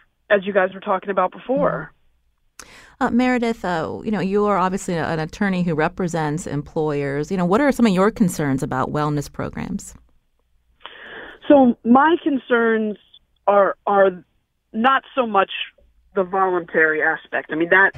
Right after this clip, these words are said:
Speaker 1: has to, that's gonna be decided, and employers will have to make their policies compliant, right? My concern always as an employment attorney representing employers is I, I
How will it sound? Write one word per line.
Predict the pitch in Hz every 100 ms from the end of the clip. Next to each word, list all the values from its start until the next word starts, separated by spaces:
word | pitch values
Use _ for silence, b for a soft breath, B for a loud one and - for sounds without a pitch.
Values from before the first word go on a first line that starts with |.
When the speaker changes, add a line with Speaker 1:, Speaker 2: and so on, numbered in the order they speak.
| -
Speaker 1:
has | - 175 190 -
to, | 190 - -
that's | 190 -
gonna | 214
be | 196 185
decided, | 170 170 160 160 233 254 _ _ _ _
and | 180 170 170 165 165 -
employers | 170 - 175 180 -
will | 180
have | 170 -
to | 196 165 165 170 B B B B _ -
make | 190 196
their | - 185
policies | - 180 175 - 170 -
compliant, | 180 - 180 175 147 - _ _ _ -
right? | 165 175 190 b b b b _ - 156 -
My | 226 254 285
concern | 302 262 233 214 185
always | - 196 196 185 170 170 - -
as | 180 165
an | 165
employment | 156 - 185 180 165
attorney | 147 165 160 156
representing | 151 180 175 190 175 170 160 151 -
employers | 165 - 208 185 160 143 139 -
is | - 156 156 156 _ b b b _
I, | -
I | 196